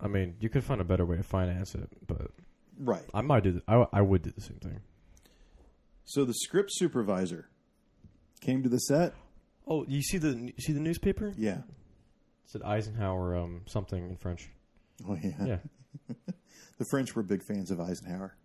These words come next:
Speaker 1: Oh, that's probably why he got front page.
Speaker 2: <laughs> Can you guess why the French were big fans of Eisenhower?
Speaker 1: Oh, uh, let me take a wild one. <laughs> Is it maybe because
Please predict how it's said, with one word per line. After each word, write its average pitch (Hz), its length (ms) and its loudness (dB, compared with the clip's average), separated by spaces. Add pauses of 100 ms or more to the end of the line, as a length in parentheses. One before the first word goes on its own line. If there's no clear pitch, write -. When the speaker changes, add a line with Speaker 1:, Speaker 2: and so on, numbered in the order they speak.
(580)
Speaker 1:
Oh, 185 100 -4
that's 117 120 -2
probably 107 220 4
why 98 140 8
he 95 40 6
got 101 160 2
front 104 220 -4
page. 101 360 2 (480)
Speaker 2:
<laughs> - 460 -18
Can 110 140 2
you 98 80 4
guess 92 240 8
why 92 180 2
the 104 80 2
French 113 300 -4
were 110 80 -2
big 113 180 2
fans 117 260 -4
of 117 60 -4
Eisenhower? 117 460 4 (120)
Speaker 1:
Oh, - 80 -4
uh, 92 240 2
let 113 140 -2
me 120 60 2
take 107 100 0
a 110 60 2
wild 104 500 8
one. 117 320 8 (840)
<laughs> - 800 -6
Is 110 160 4
it 104 100 2
maybe 104 260 6
because 95 600 4